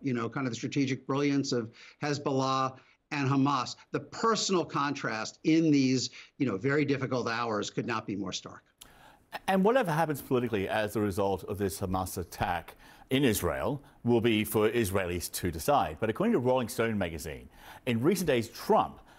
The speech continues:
Speaker 2: has been speaking with pro-Israel G O P donors, and reportedly, Trump has spent an inordinate amount of time aggressively trashing Netanyahu,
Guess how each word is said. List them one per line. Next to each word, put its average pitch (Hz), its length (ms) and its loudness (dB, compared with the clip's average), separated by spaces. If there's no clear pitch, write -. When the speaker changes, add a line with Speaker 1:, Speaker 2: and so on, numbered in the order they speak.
Speaker 2:
has 120 180 -2
been 113 160 0
speaking 117 340 2
with 110 160 0
pro-Israel 117 680 2
G 107 180 -2
O 113 60 0
P 113 160 -2
donors, 80 480 -4
and 110 300 -2
reportedly, 101 480 0
Trump 123 340 2
has 117 180 2
spent 107 300 -2
an 101 100 0
inordinate 113 300 4
amount 123 160 0
of 117 60 -2
time 95 340 -2
aggressively 113 640 0
trashing 101 720 -2
Netanyahu, 131 640 2